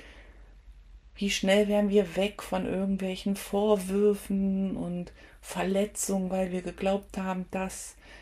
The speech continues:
jemand uns da hätte helfen, unterstützen müssen, weil whatever.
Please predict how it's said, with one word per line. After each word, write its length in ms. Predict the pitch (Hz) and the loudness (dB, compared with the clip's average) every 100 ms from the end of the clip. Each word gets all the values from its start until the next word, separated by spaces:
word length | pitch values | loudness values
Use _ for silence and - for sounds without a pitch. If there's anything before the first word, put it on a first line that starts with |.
| - | -20
jemand 480 | - 196 190 190 190 | -4 0 2 0 0
uns 260 | 196 196 - | 0 -2 -2
da 320 | 190 190 190 | -4 -4 -6
hätte 500 | 175 196 196 202 196 | -4 -4 -2 0 0
helfen, 640 | 170 190 196 196 196 185 | 0 0 0 -2 -4 -4
unterstützen 1300 | 185 190 190 - - 202 - - 190 185 185 185 185 | -4 -4 -4 -4 -4 -4 -4 -4 -4 -2 -2 0 4
müssen, 920 | 202 214 - - 202 202 196 196 185 185 | 4 4 0 2 4 4 4 0 0 0
weil 400 | 190 196 - 180 | 2 2 2 0
whatever. 800 | - 170 180 - 180 175 165 | -2 4 4 4 -2 -6 -6